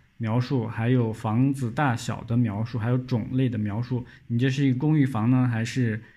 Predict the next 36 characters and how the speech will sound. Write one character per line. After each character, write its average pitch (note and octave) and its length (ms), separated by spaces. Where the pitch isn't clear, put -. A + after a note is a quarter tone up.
一 A#2 140
个 B2 100
house， A#2 500
还 A#2+ 220
是 B2+ 180
说 B2 320
就 C3 200
是 B2 180
一 B2 80
块 B2 220
地 C#3 160
皮， A2+ 260
它 B2+ 160
这 B2 140
里 G#2+ 120
都 A#2 120
有 A2 80
描 G2+ 200
述。 A2+ 280
具 G3 140
体 D3 100
到 F3+ 180
我 B2 160
们 C#3 200
这 D#3+ 180
个 B2 160
房 A2+ 320
呢， C3+ 340
它 D3+ 120
的 B2+ 80
Gemarkung， C3+ 640
这 C3 160
个 A#2 540
城 B2 220
市 D#3 120
的， B2 320